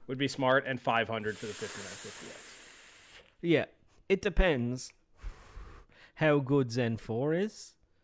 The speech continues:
Speaker 2: A M D might take the lead again, um, but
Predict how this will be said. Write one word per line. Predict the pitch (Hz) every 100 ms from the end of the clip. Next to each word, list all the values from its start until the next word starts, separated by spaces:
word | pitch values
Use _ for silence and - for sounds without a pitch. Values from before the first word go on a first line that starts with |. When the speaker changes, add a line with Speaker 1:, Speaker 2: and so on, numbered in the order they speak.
| _ _ _ _ _ _ _ _ _ _ -
Speaker 2:
A | 135
M | 131
D | 127
might | 120 117 120
take | 120
the | 117
lead | 110 123 151
again, | 175 240 - _ _ _ _ _ - 127
um, | 127 110 104 98 - 120 104
but | 131 120